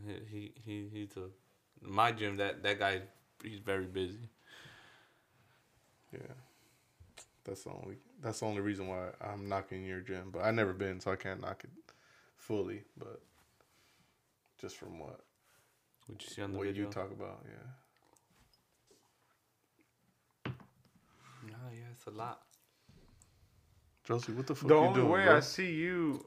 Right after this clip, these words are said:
Speaker 3: only way I see you, like, getting something broken is if, like, you don't tap in time. Like, you're really trying to fight it off. Like, trying to, you know what I'm saying, break through
Speaker 1: Dan-,
Speaker 3: somebody.
Speaker 1: Daniel's a late reactor, so.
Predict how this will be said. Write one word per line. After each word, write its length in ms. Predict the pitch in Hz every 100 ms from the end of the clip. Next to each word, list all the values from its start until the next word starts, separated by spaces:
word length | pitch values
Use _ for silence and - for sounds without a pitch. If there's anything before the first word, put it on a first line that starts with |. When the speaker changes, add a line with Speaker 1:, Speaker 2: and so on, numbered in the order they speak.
| - -
Speaker 3:
only 260 | 156 175
way 220 | 160 165
I 120 | 160 147
see 300 | - 160 165
you, 300 | 143 156 151
like, 260 | 135 120 113 113 _
getting 280 | - 135 139
something 440 | 131 135 131 123 113
broken 580 | 117 127 127 123 120 117
is 160 | 113
if, 200 | 110 110
like, 400 | 113 110 107 107 - _ _ _ - _ _ _ _ _ _ _ _ _ _ _ - 120
you 160 | 117 113
don't 320 | 110 117 113
tap 280 | 120 110 101
in 120 | 98
time. 440 | - 101 98 101 - - 113
Like, 180 | 107
you're 140 | 113 117
really 300 | 110 123 117
trying 260 | - 123
to 60 | 110
fight 380 | - 120 113 107
it 120 | 107
off. 300 | 107 104 101 - - _ _ - _ - _ -
Like, 220 | 113 -
trying 200 | 156 127
to, 100 | 107 -
you 80 | 151
know 100 | 147
what 100 | 147
I'm 100 | 151
saying, 180 | 135 113
break 320 | 127 127 -
through 160 | 117 113
Speaker 1:
Dan-, 160 | 120
Speaker 3:
somebody. 300 | 123 123 120
Speaker 1:
Daniel's 260 | 127 117 120
a 40 |
late 300 | 110 113 113
reactor, 560 | 104 104 104 107 - 95
so. 240 | - 95